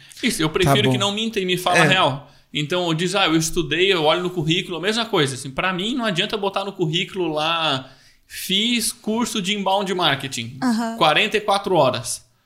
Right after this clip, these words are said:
Speaker 1: Ah, eu vou perguntar.
Speaker 3: Uhum.
Speaker 1: Vou dizer, "Legal, o, me explica um pouco o que que
Speaker 2: O que é inbound marketing?
Speaker 1: o que é inbound marketing."
Speaker 3: Sim.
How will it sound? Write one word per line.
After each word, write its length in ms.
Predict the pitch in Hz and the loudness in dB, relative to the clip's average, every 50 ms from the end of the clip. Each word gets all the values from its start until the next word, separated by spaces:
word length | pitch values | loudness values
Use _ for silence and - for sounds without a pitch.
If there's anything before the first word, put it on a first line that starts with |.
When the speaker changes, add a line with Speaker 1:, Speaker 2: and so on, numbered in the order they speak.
| _ _ _ _ _ _ - | _ _ _ _ _ _ -2
Speaker 1:
Ah, 160 | 196 202 196 | -2 0 0
eu 60 | 180 | 0
vou 100 | 165 160 | 0 0
perguntar. 560 | 165 165 147 135 131 127 120 123 131 - - - | 0 0 0 0 0 0 0 0 -2 -2 -2 0
Speaker 3:
Uhum. 320 | 277 269 254 254 240 240 240 - _ - | 2 4 4 2 2 -2 -6 -14 _ -8
Speaker 1:
Vou 140 | 165 156 175 | -2 -2 0
dizer, 160 | 165 175 196 | 2 2 0
"Legal, 600 | 190 208 208 202 226 240 247 226 180 160 - - _ - | 2 2 2 2 2 0 0 -2 -4 -6 -10 -16 _ -20
o, 240 | - - - 143 | -16 -10 -8 -6
me 360 | 143 151 156 165 165 170 175 185 | -4 -4 -4 -4 -4 -4 -6 -6
explica 420 | 180 - - 214 226 262 262 277 | -6 -6 -4 -2 -2 -2 -2 -4
um 60 | 247 214 | -8 -6
pouco 320 | - 220 220 226 220 220 | -2 -2 -2 -2 -2 -6
o 20 | 185 | -6
que 160 | - 233 226 | -6 -6 -6
que 500 | - - 220 220 220 220 214 208 202 185 | -4 -4 -2 -2 -2 -2 -4 -4 -4 -4
Speaker 2:
O 60 | 170 156 | -2 2
que 100 | 165 180 | 4 4
é 40 | |
inbound 300 | 180 175 165 156 156 156 | 6 6 6 6 6 4
marketing? 240 | 151 135 123 110 - 170 | 2 0 -2 -2 -2 -2
Speaker 1:
o 20 | |
que 100 | - 202 | -2 0
é 40 | 202 | 0
inbound 320 | 202 190 185 185 185 185 170 | 0 2 2 2 2 2 0
marketing." 440 | 165 143 131 131 - 120 - 120 - | 0 0 0 -2 -6 -10 -12 -8 -6
Speaker 3:
Sim. 340 | - - 233 220 220 220 | -4 -2 0 0 -2 -2